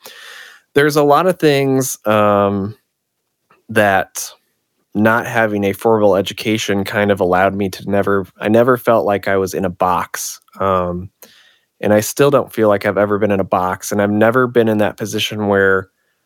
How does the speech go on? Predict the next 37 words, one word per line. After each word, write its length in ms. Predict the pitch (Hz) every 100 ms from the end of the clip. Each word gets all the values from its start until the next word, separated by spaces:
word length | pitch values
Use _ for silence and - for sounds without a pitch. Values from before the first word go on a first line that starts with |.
| _ _ _ _
I've 140 | 110 104
approached 540 | - - 120 113 -
something 400 | 113 107 104 95
and 140 | 95
gone, 360 | 92 98 95 98
"Well, 300 | 131 135 135
you're 140 | 120
supposed 300 | 117 175 175 -
to 60 |
do 280 | 135 123 117
a 60 | 104
four-to-one 520 | 143 147 135 120 110
ratio 480 | 104 104 - 107 98
with 240 | 90 -
a 160 | 110 101
point 360 | - 131 113
three 240 | - 120 107
attack 480 | 95 104 101 101 -
and 120 | 92
then 100 | 95
this 160 | 110
type 260 | - 104 98
of 60 | 95
release, 640 | 92 92 92 95 - - _ _ _ _ _
um, 340 | - 101 98 95
because 320 | 98 101 95
that's 340 | 110 107 -
what 460 | 107 98 98 95 - -
so-and-so 580 | - 104 98 101 95
says 420 | 90 - 92 90 92
or 80 |
so-and-so 460 | 92 98 95 92 95
does 320 | 90 90 90
or 80 | 92
the 80 | 95
book 280 | 110 101 -
said." 360 | 98 87 90